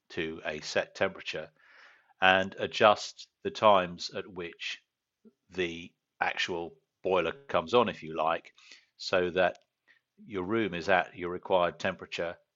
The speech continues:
at the time you set, rather than the boiler starting up at the time you set. And so this is a combination of a number of traditional branches of engineering.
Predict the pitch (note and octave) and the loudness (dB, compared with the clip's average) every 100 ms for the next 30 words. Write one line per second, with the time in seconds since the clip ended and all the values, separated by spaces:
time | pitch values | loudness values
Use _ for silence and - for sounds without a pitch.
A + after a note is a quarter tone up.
0 | - F#2 - E2+ - G2+ F#2 F2 E2 _ | -4 -4 -4 -10 2 4 4 0 -8 _
1 | _ _ _ _ _ _ - D#2 - D3 | _ _ _ _ _ _ -16 -8 2 6
2 | E2+ E2 - _ F#2+ F#2 E2+ E2 D#2 E2+ | 6 2 -14 _ 0 2 2 -2 -6 -6
3 | E2 - _ _ _ _ _ _ E2 E2 | -6 -16 _ _ _ _ _ _ -8 -6
4 | D#2+ D#2+ F2 _ F2+ F2 E2 E2 D#2 _ | -6 -10 -18 _ -2 -2 0 -4 -6 _
5 | _ - - G#2 E2+ A2 B2 - F#2 E2+ | _ -16 -4 0 0 2 4 4 0 -14
6 | F2 E2 E2 - E2 - _ _ _ - | -10 -10 -10 -8 -8 -10 _ _ _ -20
7 | - _ - - A#2+ C#3+ D#3 B2 - - | -20 _ -4 4 6 6 0 -2 -4 -6
8 | - - G#2+ G#2 F#2+ F#2+ - F2 F#2 F#2+ | -2 4 4 4 2 2 0 -8 -6 -4
9 | F2 F2+ G2 G2+ G2 F#2 E2+ E2 F2 F2 | -4 -4 0 0 0 -2 -2 -6 -6 -6
10 | - E2 D#2+ F2 F2 D#2+ D#2 F2 D#2 E2+ | -6 -10 -4 -4 -4 -12 -8 -8 -8 -6
11 | F2 F2 F2 | -2 -2 -4